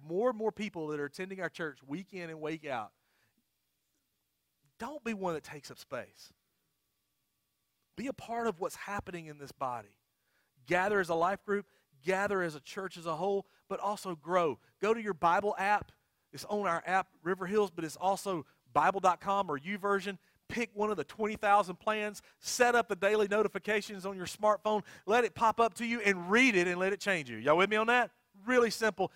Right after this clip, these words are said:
And then give. Listen to me. Make an investment in God's kingdom financially. He has given you that money. Yes, we earn it, right? We agree on that. Listen to me. He can take it away. He's blessed us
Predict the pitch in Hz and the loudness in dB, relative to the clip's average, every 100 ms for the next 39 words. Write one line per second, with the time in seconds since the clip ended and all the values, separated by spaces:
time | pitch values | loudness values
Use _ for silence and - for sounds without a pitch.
0 | - 196 220 220 170 196 254 113 _ _ | -8 -4 0 -2 0 0 2 0 _ _
1 | - 247 285 214 196 120 _ _ _ 147 | -4 -4 -4 -4 -4 -4 _ _ _ -16
2 | 151 175 247 285 269 185 156 160 - 196 | 0 0 2 -2 -4 -2 0 0 -2 -6
3 | 202 151 143 165 - 175 175 190 208 233 | 0 2 2 0 -6 -12 -10 -2 0 0
4 | 233 180 147 113 _ _ 220 320 247 143 | -2 -4 -8 -8 _ _ -2 0 0 -2
5 | 151 143 139 135 135 185 226 - 240 247 | -6 -6 -6 -8 -6 -6 -4 -6 -6 0
6 | 185 240 175 - 165 202 254 _ _ _ | 2 4 0 2 6 6 4 _ _ _
7 | _ _ _ _ _ _ _ _ 147 185 | _ _ _ _ _ _ _ _ -2 -2
8 | 196 165 131 120 117 _ _ _ _ _ | 2 0 2 -2 -6 _ _ _ _ _
9 | _ _ _ _ 151 214 170 117 90 - | _ _ _ _ -8 -6 -8 -12 -12 -12
10 | - 110 147 190 190 180 120 95 _ _ | -12 -6 -4 -4 -6 -6 -8 -10 _ _
11 | _ _ _ _ _ _ _ _ _ _ | _ _ _ _ _ _ _ _ _ _
12 | _ _ _ _ _ _ _ _ 143 202 | _ _ _ _ _ _ _ _ -10 -10
13 | 180 170 160 - 156 143 175 - | 0 2 2 0 -2 -2 -4 -16